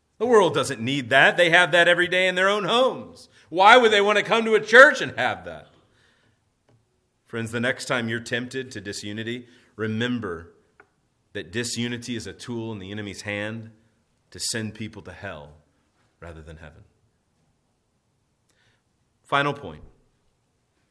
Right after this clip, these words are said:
Unity is the theme of this final section. And Jesus ends his prayer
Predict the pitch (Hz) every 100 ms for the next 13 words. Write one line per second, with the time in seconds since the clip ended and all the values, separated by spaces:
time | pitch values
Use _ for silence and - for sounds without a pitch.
0 | _ _ _ _ _ _ _ _ _ _
1 | _ _ _ 107 135 143 143 139 120 131
2 | 131 113 98 92 98 107 101 104 110 87
3 | - 78 82 _ _ _ _ _ _ _
4 | _ _ _ _ _ - - 104 135 156
5 | 156 - 151 156 127 139 - - 117 101
6 | 85